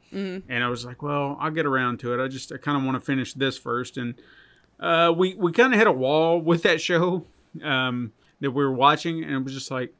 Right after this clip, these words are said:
Speaker 2: "I need, I need a change. I need
Speaker 1: Oh,
Speaker 2: a change."
Speaker 1: like, for what you were watching to
Speaker 2: Yeah.
Speaker 1: go to twist-, okay.
Speaker 2: It was like we, we had been binge watching that, and it was kinda getting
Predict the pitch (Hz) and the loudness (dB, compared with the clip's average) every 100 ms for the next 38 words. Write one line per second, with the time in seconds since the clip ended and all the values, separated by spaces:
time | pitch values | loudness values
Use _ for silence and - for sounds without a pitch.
0 | _ _ - 180 220 220 175 - 147 185 | _ _ -6 -2 0 0 -2 2 2 4
1 | 160 - 147 104 87 90 101 - - - | 2 0 -2 -4 -8 -14 -14 -16 -16 -8
2 | 139 151 247 233 214 220 208 196 180 180 | 2 6 6 4 0 0 -4 -4 -4 -6
3 | 180 175 160 - 156 147 190 151 95 - | -4 0 0 -2 -12 -4 4 4 4 -4
4 | 139 143 - 143 135 139 123 - - - | -10 -10 -12 -14 -12 -10 -10 -12 -18 -2
5 | 151 135 147 151 165 156 165 156 156 151 | 2 4 4 6 6 6 4 4 4 2
6 | 127 147 135 135 143 135 135 135 135 135 | 2 2 2 2 2 2 0 2 0 -2
7 | 123 - 143 131 135 | -8 -2 0 0 -2